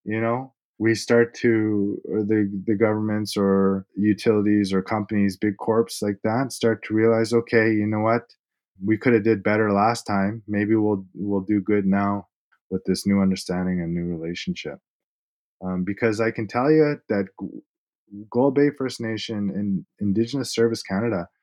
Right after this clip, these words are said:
now have a better relationship, you know, with their new understanding and with successful projects that are happening and all the positive things that are happening in Gold Bay now.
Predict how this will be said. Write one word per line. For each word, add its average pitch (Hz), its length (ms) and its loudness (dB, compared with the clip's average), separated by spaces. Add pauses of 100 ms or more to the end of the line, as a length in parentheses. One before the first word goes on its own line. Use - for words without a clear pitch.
(280)
now 123 240 0
have 131 140 -2
a 117 80 2
better 107 260 -2
relationship, 98 640 -2 (560)
you 92 140 0
know, 98 200 0 (160)
with 95 200 -2
their 98 100 0
new 95 200 4
understanding 95 720 -2 (460)
and 95 400 2
with 92 160 0
successful 98 560 -4
projects 95 640 -2
that 95 140 0
are 90 80 -2
happening 90 540 -2
and 80 360 -6
all 104 160 0
the 101 80 -6
positive 101 460 -2
things 107 240 -6
that 107 100 0
are 98 80 -2
happening 107 320 -4
in 98 140 -2
Gold 104 220 0
Bay 151 160 0
now. 110 220 -6